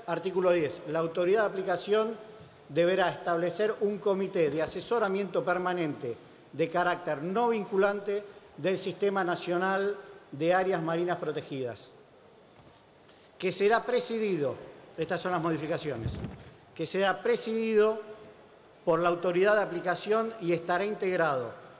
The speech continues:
por un representante de la Secretaría de Gobierno de Ambiente y Desarrollo Sustentable,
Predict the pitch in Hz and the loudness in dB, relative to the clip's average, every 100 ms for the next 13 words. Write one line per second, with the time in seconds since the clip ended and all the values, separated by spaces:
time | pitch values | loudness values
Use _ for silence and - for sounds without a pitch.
0 | - - 160 180 233 220 208 175 190 180 | -20 -4 2 4 4 2 0 0 -2 -2
1 | 165 175 147 - 147 143 156 160 147 160 | 0 0 0 -4 -4 -2 0 0 -2 -6
2 | 151 156 170 170 214 196 180 175 180 190 | -4 -2 0 0 2 2 2 2 2 2
3 | 147 139 123 - - - - 139 165 170 | 2 -2 -6 -10 -18 -20 -8 0 2 2
4 | 196 220 220 190 151 160 170 160 147 143 | 0 0 0 -2 0 0 0 -2 -6 0
5 | 170 175 214 220 214 214 | 0 2 2 2 2 0